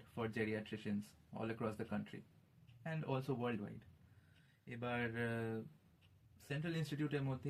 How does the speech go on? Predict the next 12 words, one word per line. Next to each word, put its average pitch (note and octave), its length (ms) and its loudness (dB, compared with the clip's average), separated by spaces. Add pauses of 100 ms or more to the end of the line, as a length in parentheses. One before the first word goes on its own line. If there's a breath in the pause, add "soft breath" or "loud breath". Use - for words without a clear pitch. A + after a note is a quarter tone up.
(140)
এইমস C3 200 0
দিল্লিতে A#2 380 0 (840)
এই A#2 60 -2
স্পেশালিটিটা A2 600 0
আছে। C3+ 140 -2 (800)
তো A2+ 180 -8
এইমস A#2+ 280 -2
বাদে, A#2+ 340 0
uh, - 760 -8
বিএইচইউতে, A#2+ 640 2 (460)
গোয়াতে, A2+ 600 0 (300)
uh, G#2+ 140 2